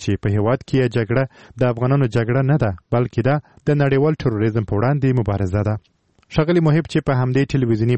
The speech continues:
بحث کې د خلکو پوښتنې ځوابولې، په افغانستان کې ملکي تلفاتو ته یې په اشارې ویلي چې افغانان له تروریستانو سره د مقابلې په لومړۍ کرښه کې دي او هر کال زرګونه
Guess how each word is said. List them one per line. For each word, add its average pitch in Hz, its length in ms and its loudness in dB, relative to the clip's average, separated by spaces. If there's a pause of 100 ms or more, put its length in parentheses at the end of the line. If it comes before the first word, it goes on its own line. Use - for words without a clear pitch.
بحث 135 200 0 (120)
کې 104 200 0
د 104 140 0
خلکو 104 260 -4
پوښتنې 143 340 0 (100)
ځوابولې، 120 600 0 (460)
په - 80 0
افغانستان 151 320 0
کې 151 260 -2
ملکي 135 300 -2
تلفاتو 107 460 -2
ته 107 80 -2
یې 98 160 -2
په 107 120 -2
اشارې 101 340 0
ویلي 123 340 2
چې 135 100 0 (520)
افغانان 143 340 0 (140)
له 131 60 4 (140)
تروریستانو 123 560 0
سره 104 160 -2 (260)
د 123 140 2
مقابلې 117 480 0
په - 140 -2
لومړۍ 107 220 0 (100)
کرښه 156 300 -2
کې 135 120 0
دي 135 80 2 (360)
او 127 60 2 (140)
هر 156 120 0 (100)
کال 107 160 0 (100)
زرګونه 113 440 0